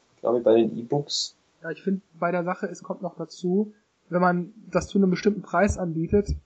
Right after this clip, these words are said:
Speaker 2: macht man sich als Kunde auch wieder schneller Gedanken,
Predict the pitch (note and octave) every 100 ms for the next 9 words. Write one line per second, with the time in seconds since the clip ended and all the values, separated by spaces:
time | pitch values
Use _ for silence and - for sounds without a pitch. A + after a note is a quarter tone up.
0 | _ E3+ F3 G3 F3 F3+ E3+ - F#3 F#3+
1 | D#3+ F3+ E3+ - F3 E3+ E3 D#3 E3 F3
2 | F3